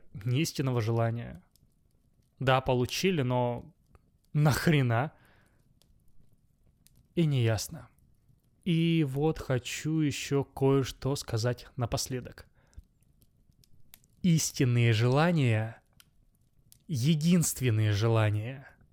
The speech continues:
в которые стоит вкладывать усилия. Именно то,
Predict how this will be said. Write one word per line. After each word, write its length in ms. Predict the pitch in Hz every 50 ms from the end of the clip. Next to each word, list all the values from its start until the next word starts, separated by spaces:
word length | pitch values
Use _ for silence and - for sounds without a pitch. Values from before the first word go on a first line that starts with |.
| _ _ _
в 160 | - - -
которые 580 | - - 147 - - 175 160 151 147 139 127 120
стоит 720 | - - - - - _ - 156 180 202 196 180 - -
вкладывать 840 | - - - - - 135 135 135 139 139 127 143 127 135 131 - - - _
усилия. 800 | - 165 - - - - 139 120 110 117 123 127 123 - - - _ _ _ _ _ _ _ _ _ _ _ _ _ _ _ _ _ _ _ _ _ _ _ _ _ _ _ _ _ _ _ _
Именно 460 | - 214 190 175 170 165 156 160 160 156
то, 580 | - - - - - 160 139 120 104 98 -